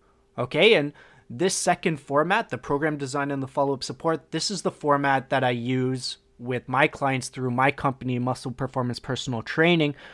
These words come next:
and I'll explain a little bit about that because it fits really well and is part of why I chose to keep, keep doing this even as we get out of the pandemic.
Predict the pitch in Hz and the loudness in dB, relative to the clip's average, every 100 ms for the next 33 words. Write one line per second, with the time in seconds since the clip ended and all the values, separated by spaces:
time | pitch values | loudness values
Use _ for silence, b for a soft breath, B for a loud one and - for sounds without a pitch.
0 | B 151 143 135 131 - - 160 185 175 | B -2 2 2 0 -10 -4 0 2 4
1 | 147 156 143 143 131 110 131 127 127 113 | 8 8 8 6 6 4 2 4 2 2
2 | 123 135 117 123 - 170 - 156 151 135 | -2 -4 -4 -6 -2 -2 0 4 4 4
3 | 117 123 156 143 110 143 _ _ _ _ | 2 8 10 10 8 -2 _ _ _ _
4 | - 127 123 127 120 - - _ - 139 | -6 -2 0 2 0 -4 -12 _ 0 4
5 | 135 123 127 123 117 - 135 123 - 123 | 4 4 4 4 2 -2 -2 -4 -4 -6
6 | 110 - 131 - _ - 147 104 117 147 | -6 -6 -6 -6 _ -6 -4 -2 0 0
7 | 143 120 - 127 127 123 123 117 123 113 | 0 -2 -2 -2 0 0 0 -2 -6 -6
8 | 110 117 160 185 131 107 123 110 107 107 | -4 4 6 6 4 0 -8 -6 -6 -8
9 | 110 | -18